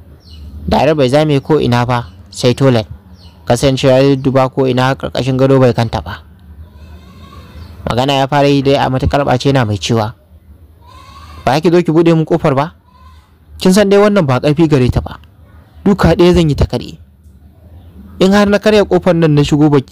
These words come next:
za ki ga abin da zai faru da ke." Bayan Kabir ya samu nasarar karya ƙofar, tare cikin ɗakin ya shiga, ya yi duban duniya amma bai ganta ba. Da aka yi tsaye toilet da nufa.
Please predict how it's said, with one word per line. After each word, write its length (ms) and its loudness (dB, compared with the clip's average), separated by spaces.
za 160 0
ki 80 0
ga 160 0
abin 240 0
da 80 0
zai 160 -6
faru 160 -8
da 80 -14
ke." 240 -20
Bayan 240 -4
Kabir 240 -2
ya 160 0
samu 240 -4
nasarar 400 -2
karya 320 -4
ƙofar, 400 -6
tare 240 0
cikin 240 -6
ɗakin 320 -2
ya 80 -2
shiga, 320 -2
ya 160 0
yi 80 0
duban 320 0
duniya 320 0
amma 240 -2
bai 160 -2
ganta 240 -8
ba. 220 -16
Da 240 -2
aka 100 -6
yi 60 -2
tsaye 240 -6
toilet 240 0
da 160 -2
nufa. 320 -8